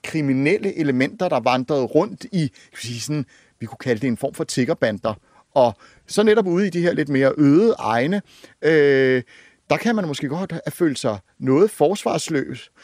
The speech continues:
sådan så, altså, noget kunne være en forbandelse, men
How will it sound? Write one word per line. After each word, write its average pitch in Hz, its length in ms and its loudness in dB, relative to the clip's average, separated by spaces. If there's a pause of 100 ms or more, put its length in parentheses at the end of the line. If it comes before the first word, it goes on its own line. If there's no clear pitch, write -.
(120)
sådan 175 260 2
så, 143 240 0 (360)
altså, 131 360 -4 (320)
noget 147 320 4
kunne 202 140 2
være 139 120 2
en 123 60 -4
forbandelse, 135 680 -4 (260)
men 131 320 -2